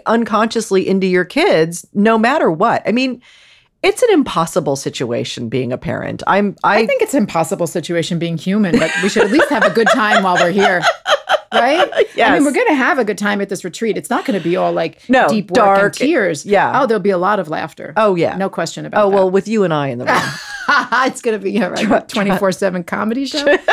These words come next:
Speaker 1: <laughs> Trust me. And that's the one thing I love about doing these work. I just did a five-day workshop at Chautauqua, befriending the inner voices of dissent. We did all this personal shadow work.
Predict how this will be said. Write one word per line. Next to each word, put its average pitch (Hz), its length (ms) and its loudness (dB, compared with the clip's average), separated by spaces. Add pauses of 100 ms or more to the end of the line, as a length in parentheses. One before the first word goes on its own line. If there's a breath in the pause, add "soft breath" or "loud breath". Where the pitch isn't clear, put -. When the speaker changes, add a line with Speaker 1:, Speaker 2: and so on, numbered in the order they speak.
Speaker 1:
<laughs> - 260 0
Trust 202 380 0
me. 139 240 -2 (580 loud breath)
And 214 100 4
that's 233 180 2
the 247 120 4
one 220 180 2
thing 190 160 2
I 175 100 4
love 165 200 2
about 151 380 0
doing 151 260 0
these 139 180 -4
work. 147 200 0
I 175 100 4
just 202 300 0
did 190 160 2
a 160 60 0
five-day 160 480 0
workshop 151 580 -2 (240)
at 165 240 -2
Chautauqua, 151 640 0 (580 soft breath)
befriending 233 640 2
the 220 140 4
inner 196 200 4
voices 180 440 2
of 156 140 2
dissent. 151 380 0
We 240 100 0
did 240 160 2
all 254 220 2
this 294 160 0
personal 170 400 -2
shadow 139 260 0
work. 139 300 -4